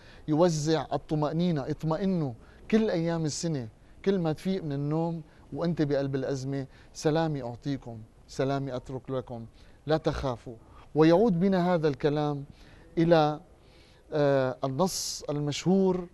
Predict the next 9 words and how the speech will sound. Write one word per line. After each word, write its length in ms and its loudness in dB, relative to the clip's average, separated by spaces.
الذي 460 2
يعرفه 500 0
كل 240 2
المسيحيين، 680 -2
وهو 460 0
كلمة 320 -2
السر 340 -4
والمفتاح. 680 -6
يسوع 440 0